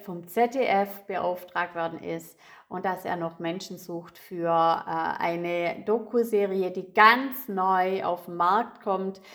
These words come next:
und ich wäre bei der ersten, äh, Folge, ich glaub, es war sogar die erste oder die zweite, äh, Folge mit dabei, Samstagabend, achtzehn Uhr,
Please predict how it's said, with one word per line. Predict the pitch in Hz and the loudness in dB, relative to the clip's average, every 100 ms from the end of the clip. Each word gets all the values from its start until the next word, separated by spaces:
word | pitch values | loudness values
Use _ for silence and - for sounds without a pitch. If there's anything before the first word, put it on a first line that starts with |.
| - - | -20 -16
und | - 190 190 | -4 -4 -4
ich | 190 | -6
wäre | 180 175 175 | -2 0 -2
bei | 175 | -4
der | 170 170 | -4 -4
ersten, | 170 175 - 170 165 | -6 -8 -10 -10 -8
äh, | 165 - 170 170 165 165 - | -8 -8 -6 -4 -6 -10 -6
Folge, | 185 196 247 254 | 2 4 4 2
ich | 233 | -2
glaub, | 226 202 | -2 -4
es | - | 0
war | 185 180 | -2 -2
sogar | 180 175 170 | -2 -2 0
die | 170 | -2
erste | 160 165 - 170 | -4 -4 -6 -6
oder | 165 | -6
die | 165 - 156 | -10 -18 -20
zweite, | - 170 170 165 214 220 220 - - - _ | -4 0 2 0 -4 -4 -6 -18 -20 -20 _
äh, | 190 | 2
Folge | 196 - 190 196 202 | 2 2 0 2 0
mit | 196 190 | -2 -2
dabei, | 170 190 196 220 220 | -2 4 6 6 4
Samstagabend, | 214 214 254 - 233 220 220 180 180 180 180 180 175 - - - _ | 4 4 2 -4 -2 0 0 2 4 4 0 -10 -12 -16 -20 -20 _
achtzehn | 202 202 - - 208 202 | 4 4 -6 -4 -4 -4
Uhr, | 165 160 160 160 | -6 -2 0 0